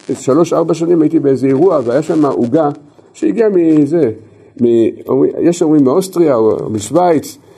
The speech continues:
ועל ה-, על העוגה הזאת נאמר, "עין לא ראתה זולתך אלוקים", ועל הטעם שלה, זה כבר עולם הטעמים, זה סוד הכתר העליון, זה סוד, אה, התענוגים הנעלמים בבריאה.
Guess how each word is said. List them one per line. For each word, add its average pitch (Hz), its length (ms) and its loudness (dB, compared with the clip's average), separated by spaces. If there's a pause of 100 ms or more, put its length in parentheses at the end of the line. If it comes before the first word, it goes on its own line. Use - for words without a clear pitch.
(320)
ועל 113 720 0
ה-, 113 140 0
על 113 140 -2
העוגה 113 280 0
הזאת 196 340 -2
נאמר, 156 420 2
"עין 165 200 0
לא 156 200 2
ראתה 123 320 -2
זולתך 101 500 -4
אלוקים", 160 480 0 (440)
ועל 104 200 -2
הטעם 156 360 -2
שלה, 226 520 0
זה 127 140 -4
כבר 139 120 -2
עולם 135 280 0
הטעמים, 135 500 0
זה 95 100 -4
סוד 131 260 -2
הכתר 135 420 0
העליון, 127 340 2
זה 107 100 -6
סוד, 135 240 -2
אה, 135 60 2 (560)
התענוגים 135 640 0
הנעלמים 151 520 2
בבריאה. 135 480 0